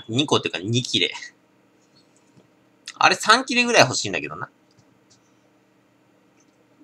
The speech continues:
うまいよね。あれはね。えーっと。葉、茎、根、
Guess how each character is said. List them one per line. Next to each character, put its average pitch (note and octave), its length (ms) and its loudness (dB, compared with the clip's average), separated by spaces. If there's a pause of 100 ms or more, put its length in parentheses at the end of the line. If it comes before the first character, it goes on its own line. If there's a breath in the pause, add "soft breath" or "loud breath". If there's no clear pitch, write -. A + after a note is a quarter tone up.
(560)
う - 600 0
ま B2+ 140 4
い F#2+ 100 -2
よ C#2 120 -6
ね。 - 80 -20 (1120)
あ E2+ 160 -2
れ F2+ 120 -2
は D#2 120 -6
ね。 D2 60 -20 (3000)
え A2+ 80 -4
ー A2+ 340 2
っ - 20 -20 (460)
と。 - 240 -2 (1800)
葉、 F#3 460 10
茎、 B2 560 0
根、 B2+ 340 2